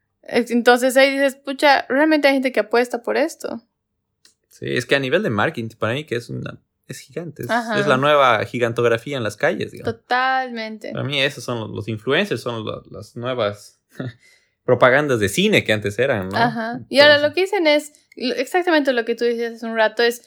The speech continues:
Speaker 1: hacer que te sigan, digamos, en Instagram, es fácil. Tener seguidores de Instagram, si tienes tanto, eh,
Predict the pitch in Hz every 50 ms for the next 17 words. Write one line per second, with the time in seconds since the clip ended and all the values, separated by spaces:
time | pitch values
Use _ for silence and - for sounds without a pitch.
0 | _ _ _ _ _ _ _ - - 254 247 339 359 349 349 294 262 - 233 226
1 | - - - 311 311 294 262 233 208 202 208 208 208 208 208 220 214 220 226 214
2 | - - 226 226 226 240 269 285 - - 320 - - 403 392 370 - - 202 -
3 | - _ _ _ _ _ _ _ _ - 247 254 277 294 294 285 269 277 - 254
4 | 233 220 226 214 233 240 269 277 262 240 220 220 220 233 226 - 226 220 214 220
5 | 226 247 262 - _ _ _ _ - 240 240 269 254 254 247 247 - _ - 247
6 | 247 262 269 262 - 262 240 240 233 233 233 _ _ _ _ _ _ _ _ _
7 | - 220 220 208 208 202 202 202 196 196 196 190 190 190 185 - -